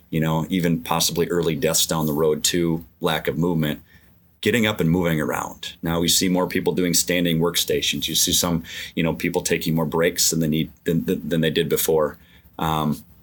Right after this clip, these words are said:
but movement and hydration are probably the two biggest keys that I see.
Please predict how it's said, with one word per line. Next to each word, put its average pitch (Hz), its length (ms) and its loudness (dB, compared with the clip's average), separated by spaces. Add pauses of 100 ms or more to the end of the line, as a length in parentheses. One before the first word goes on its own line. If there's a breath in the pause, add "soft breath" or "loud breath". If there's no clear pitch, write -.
(320)
but 87 240 0
movement 92 400 4
and 87 100 0
hydration 82 520 2
are 78 100 -2
probably 82 220 -2
the 82 80 0
two - 180 0
biggest 82 440 0
keys 85 280 0
that 80 100 2
I 76 80 2
see. 80 340 0